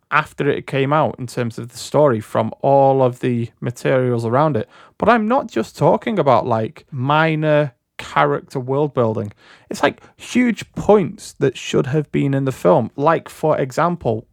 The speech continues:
who the fuck Palpatine was, <laughs> wh-, how he had survived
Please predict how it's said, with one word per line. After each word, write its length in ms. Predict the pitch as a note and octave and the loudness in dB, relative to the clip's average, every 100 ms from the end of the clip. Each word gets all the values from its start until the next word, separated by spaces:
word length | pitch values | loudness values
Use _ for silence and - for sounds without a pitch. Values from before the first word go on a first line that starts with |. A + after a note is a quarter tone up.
| - - | -20 -6
who 140 | D#3+ | -4
the 100 | D#3+ | -4
fuck 260 | D#3 D#3+ - | -2 -4 -2
Palpatine 520 | - D3 - - C#3 | -4 -6 -4 -4 0
was, 360 | C#3 C3+ - - _ - | 2 0 -2 -16 _ -20
<laughs> 520 | - C#3+ - - F3+ | -12 -12 -12 -18 -14
wh-, 100 | E3 - | -10 -6
how 320 | - E3 D#3 | 2 4 4
he 200 | C3 D3+ | 0 -4
had 280 | B2 D3+ C3 | -2 -2 -2
survived 580 | - B2 C#3 C3+ B2+ | -6 0 2 2 0